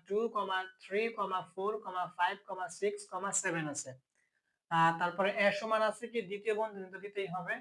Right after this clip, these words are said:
কারণ আমরা জানি সেট ফাংশনের সব উপাদান দ্বিতীয় বন্ধনীর ভিতরে লিখতে হয়। আহ, X belongs to N, মানে ন্যাচারাল নাম্বার, স্বাভাবিক সংখ্যা, যেন এক্স স্কয়ার, আহ, greater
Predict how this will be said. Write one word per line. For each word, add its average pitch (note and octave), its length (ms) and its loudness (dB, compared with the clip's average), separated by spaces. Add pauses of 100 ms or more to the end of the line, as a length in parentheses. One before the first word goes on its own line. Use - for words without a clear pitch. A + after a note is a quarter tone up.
কারণ E3+ 240 0
আমরা F3+ 160 -2
জানি F#3 160 0
সেট F#3 240 -4
ফাংশনের E3+ 440 -6
সব E3+ 140 0 (120)
উপাদান F#3 300 0 (440)
দ্বিতীয় F#3+ 340 6
বন্ধনীর F3+ 400 -2
ভিতরে D#3+ 300 -8
লিখতে - 280 -12
হয়। C3+ 160 -8 (580)
আহ, D#3 220 2 (300)
X - 20 -2 (180)
belongs G3+ 380 2
to A3 100 0 (420)
N, G#3 40 -4 (180)
মানে F3 140 -4 (100)
ন্যাচারাল F3+ 440 0
নাম্বার, G3 300 0
স্বাভাবিক E3+ 460 -2
সংখ্যা, F#3 300 -6 (400)
যেন E3 240 2 (180)
এক্স D#3+ 160 -8 (140)
স্কয়ার, F#3 340 2 (520)
আহ, E3 220 6
greater F3+ 260 2